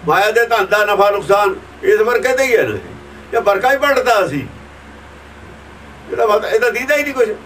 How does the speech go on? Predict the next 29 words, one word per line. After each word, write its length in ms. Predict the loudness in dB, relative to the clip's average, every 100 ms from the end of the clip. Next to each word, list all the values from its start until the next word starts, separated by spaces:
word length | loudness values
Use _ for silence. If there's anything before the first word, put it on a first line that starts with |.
| -20 -20 -20 -20 -20 -20 -20 -20 -20 -20 -20 -20 -20 -14
ਸੰਬੰਧ 280 | -6 -2 0
ਕੋਈ 240 | 2 0
ਨਹੀਂ 120 | 0 0
ਸਾਡਾ। 300 | 0 -2 -6 -16 -16 -20 -20 -20 -20 -20 -20 -20 -20 -20 -20 -20 -20 -20 -20 -20 -20 -4
ਉਹ 100 | -2
ਦੂਆ 320 | 2 2 4
ਵਰਕਾ 340 | 2 0 0 2
ਪੜ੍ਹੋ, 240 | 2 4
ਦੂਏ 220 | 4 2
ਵਰਕੇ 300 | 2 -2 -2 -2
'ਤੇ 120 | -4
ਕੀ 220 | -6 -6
ਹੈ? 120 | -6 -2
ਨਿਰਾਕਾਰੀ 460 | 0 2 2 0 0
ਵਰਕਾ। 460 | 0 0 -4 -6 -8 -20 -10
ਇਹ 120 | -4
ਨਿਰਾਕਾਰੀ 500 | 0 2 2 2 2
ਵਰਕੇ 320 | 2 0 0 0
ਦੀਆਂ 160 | 0
ਗੱਲਾਂ 320 | 0 2 0
ਨੇ। 180 | 0 -4 -8 -18 -20 -18 -16 -16 -16 -16 -18 -18 -20 -8
ਤੁਸੀਂ 200 | -2 0
ਮਾਇਆ 280 | 2 2 2
ਵਾਲਾ 180 | 2 0
ਵਰਕਾ 280 | 0 0 2
ਫੋਲੀ 220 | 2 2
ਬੈਠੇ 280 | 0 0 0
ਹੋ 120 | 0
ਜੋ। 160 | -4